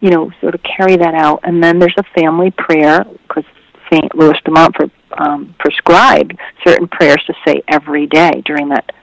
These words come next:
first twelve-day period, and then the next period, and the next period.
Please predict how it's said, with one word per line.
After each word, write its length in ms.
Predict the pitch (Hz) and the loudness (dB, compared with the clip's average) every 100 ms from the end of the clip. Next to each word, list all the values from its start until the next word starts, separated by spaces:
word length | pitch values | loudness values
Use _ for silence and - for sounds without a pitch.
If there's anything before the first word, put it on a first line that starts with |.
| _ - | _ -2
first 220 | 165 - _ - | -2 -2 _ -4
twelve-day 680 | 160 151 151 151 - 151 151 | 2 4 4 0 0 0 0
period, 440 | - 156 147 147 | -4 -4 -4 -4
and 140 | 143 131 | -6 -10
then 100 | 135 | -12
the 80 | |
next 340 | 139 147 - _ | -8 -10 -10 _
period, 260 | 160 151 147 | -2 0 0
and 80 | - | -4
the 80 | |
next 220 | 147 151 - | -8 -10 -6
period. 200 | 147 | -6